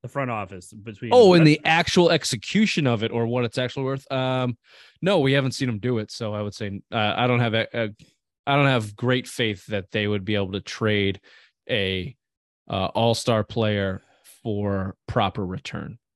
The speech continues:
Speaker 2: But rarely does that happen anyway in pro sports. Rarely do you get the proper return for a player of that caliber. So, you know, I don't know. I don't know. May-, I, I go back and forth whether you should hold on or whether you should sell. But if you're gonna let these guys walk anyway and you're not gonna make the moves to be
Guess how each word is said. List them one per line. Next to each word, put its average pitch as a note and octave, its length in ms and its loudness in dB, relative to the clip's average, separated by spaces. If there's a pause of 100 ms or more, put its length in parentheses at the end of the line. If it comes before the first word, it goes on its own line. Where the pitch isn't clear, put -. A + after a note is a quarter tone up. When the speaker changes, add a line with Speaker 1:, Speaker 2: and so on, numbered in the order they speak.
(140)
Speaker 2:
But C3+ 200 4
rarely D3+ 420 6
does A2+ 260 0
that A2+ 160 -2
happen G#2+ 300 -4
anyway A#2 340 -4 (300)
in F#2+ 320 -6 (100)
pro G2+ 160 -4
sports. - 480 -12
Rarely A2+ 280 2
do G2 80 0
you G2 180 -2
get G2 140 -6
the A2+ 60 -12
proper F#2 340 -6
return F#2 360 -8
for F2+ 120 -12
a F2+ 60 -10
player F#2 360 -6 (280)
of G#2+ 200 -2
that G2 220 -2 (120)
caliber. F2+ 420 -8 (140)
So, G#2+ 480 -4 (1120)
you - 80 -4
know, B2 120 -6 (140)
I G#2+ 140 0
don't G#2 120 -2
know. F#2+ 140 -4 (220)
I C3 100 2
don't C3+ 100 0
know. A#2 160 2
May-, C3+ 400 2
I, D3 140 2
I D3+ 40 4
go E3 140 6
back D#3 220 4
and B2 100 0
forth B2 300 0
whether A2+ 160 -2
you A2 100 -2
should G#2 200 -6
hold A2 200 -2
on G#2+ 180 -2
or G#2 60 -4
whether G#2 220 -4
you G2+ 120 -4
should G#2 220 -10
sell. B2 320 2
But G#2 120 0
if G2 80 -6
you're B2+ 120 0
gonna A#2+ 120 0
let A#2 120 0
these A2 160 -6
guys A2 220 -2
walk A2 300 -2
anyway A#2+ 260 -4
and A#2+ 80 -4
you're G#2 100 -4
not G#2 160 -8
gonna A2 140 -6
make G#2+ 160 -4
the G#2+ 80 -6
moves G#2+ 360 -4
to G#2+ 120 -8
be G#2+ 420 -4